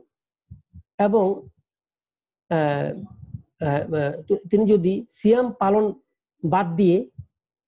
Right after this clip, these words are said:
স্বেচ্ছায় তম, মিসকিনকে তম দেন, তবে সেটা, সেটা হবে invalid।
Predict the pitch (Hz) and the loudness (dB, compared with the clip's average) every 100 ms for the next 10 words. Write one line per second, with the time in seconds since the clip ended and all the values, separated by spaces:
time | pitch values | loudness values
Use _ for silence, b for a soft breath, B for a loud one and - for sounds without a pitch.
0 | _ _ _ _ _ - - 254 - 220 | _ _ _ _ _ -6 0 0 0 0
1 | 170 220 - _ _ _ _ _ - 196 | 2 0 -8 _ _ _ _ _ -2 2
2 | 220 226 214 202 - - 220 208 190 185 | 2 0 2 2 2 0 0 0 -2 2
3 | 202 214 170 247 302 _ _ - 190 185 | 0 2 0 0 -6 _ _ -2 2 2
4 | 151 180 - 185 165 156 165 151 117 110 | 0 -2 -2 0 2 2 2 2 0 -6